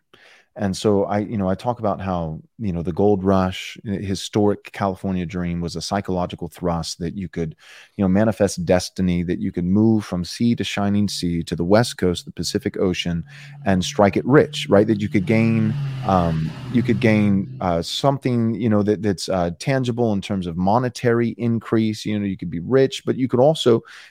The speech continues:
gain notoriety and fame and those kinds of things. Um, and I'm just basically arguing that the California dream, I think in many ways is still alive and well. And now it would not just be the West Coast, but the East Coast as well.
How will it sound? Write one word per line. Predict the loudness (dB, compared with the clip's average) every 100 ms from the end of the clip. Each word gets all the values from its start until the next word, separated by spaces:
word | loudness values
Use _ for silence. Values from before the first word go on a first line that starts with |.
| 0
gain | 4 4 4
notoriety | 4 4 2 -2 -4 -4
and | -6
fame | -6 -6 -6
and | -6 -4
those | -6
kinds | -6 -8
of | -6
things. | -4 -2 -2 -8 _ _ -6
Um, | -2 -2 -2
and | 0 2
I'm | 2
just | 0 0
basically | 4 4 2 0 2
arguing | 2 2 2 2 0
that | -2
the |
California | -4 -2 -4 -4 -4 -2
dream, | -4 -6 -4 -2 0 -2
I | -4
think | -6 -6
in | -2
many | -2 -2
ways | -4 -4 -6
is | -10
still | -2 0
alive | 2 0 -2
and | -4 0
well. | 2 2 0
And | -2
now | -2
it | 0
would | -2
not | -2 -4
just | -8 -8
be |
the | -4
West | -2 -2 -2
Coast, | -4 -4
but | -8 -8
the | -4
East | -4 -2
Coast | -4 -4
as | -4
well. | 2 2